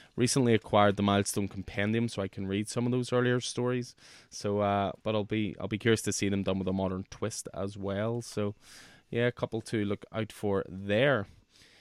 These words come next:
But something D C definitely are spotlighting this month, it's right in the center pages of the D C Connect, no less,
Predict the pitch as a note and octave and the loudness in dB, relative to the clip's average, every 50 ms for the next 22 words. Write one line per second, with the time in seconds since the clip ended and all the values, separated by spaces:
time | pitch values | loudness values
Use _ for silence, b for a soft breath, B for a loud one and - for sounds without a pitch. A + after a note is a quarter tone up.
0 | b b b b b _ C#3 C#3+ - - - A3 A3 - F3 D3 C3 C3 A#2+ - | b b b b b _ -6 -4 -2 2 2 2 2 2 0 2 4 4 2 2
1 | - B2 A2+ G#2 G#2 A2 A2 A#2 - C3 A#2+ A2 G2 G2 - - - - G#2 E2+ | 2 0 0 2 2 2 2 2 2 0 0 0 0 0 -2 -6 -2 -2 -2 0
2 | F2 G#2 G2+ G2+ G2 G2 G2 - - - G#2+ A2 A2+ - - F#2 - - - - | 0 0 0 0 0 0 -2 -4 -2 -2 -2 -2 -2 -2 -6 -10 -10 -10 -10 -8
3 | G2 G2 G#2+ A#2+ B2 B2 A2 G2+ F#2+ G2 - - - G2+ G2 - E2 F2 - - | -4 2 6 8 8 8 6 4 2 -2 -2 -2 -2 -2 -4 -4 -6 -10 -2 0
4 | A#2+ A#2+ G#2+ G#2 F#2 F#2 F2+ F2 F#2 - F#2 F#2+ - - F2+ - - G2+ F#2+ E2+ | 0 0 2 0 -4 -6 -6 -6 -6 -6 -6 -8 -6 -8 -10 -8 -4 -4 -4 -4
5 | - - F2 F#2 G2 G#2 A#2+ - - | -6 -6 -4 -2 -2 -2 -2 -4 -10